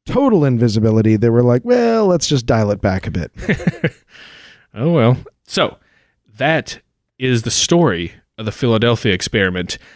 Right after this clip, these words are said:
Speaker 2: Now, here's where we come in and say there are a bunch of stories
Speaker 1: Yeah.
Speaker 2: about it.
Speaker 1: Yeah.
Speaker 2: That, those are kind of the, your, your highlights.
Speaker 1: Yeah, if you, if you took the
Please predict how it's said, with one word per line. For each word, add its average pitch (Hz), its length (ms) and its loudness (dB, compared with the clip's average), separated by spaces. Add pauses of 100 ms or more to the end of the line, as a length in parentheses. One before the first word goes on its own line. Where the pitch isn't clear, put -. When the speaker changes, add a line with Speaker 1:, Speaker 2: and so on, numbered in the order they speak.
(200)
Speaker 2:
Now, 95 100 -10
here's 147 280 0
where 120 160 2
we 113 120 0
come 110 220 0
in 101 140 4
and 110 100 0
say 95 320 0
there 104 260 -2
are 104 200 2
a 135 40 2
bunch 202 280 0
of 101 100 -2
stories 82 600 -4 (120)
Speaker 1:
Yeah. 147 360 -2 (160)
Speaker 2:
about 92 320 -2
it. - 240 -16 (440)
Speaker 1:
Yeah. 123 300 0
Speaker 2:
That, 120 120 -16
those 135 220 0
are 127 260 2 (120)
kind 117 180 0
of 120 120 -4
the, 123 400 2 (320)
your, 123 220 2
your 123 160 2
highlights. 117 720 -2 (360)
Speaker 1:
Yeah, 143 240 -2
if 123 180 -4
you, 175 300 2 (520)
if 117 100 -4
you 190 120 4
took - 280 -2
the 123 180 -2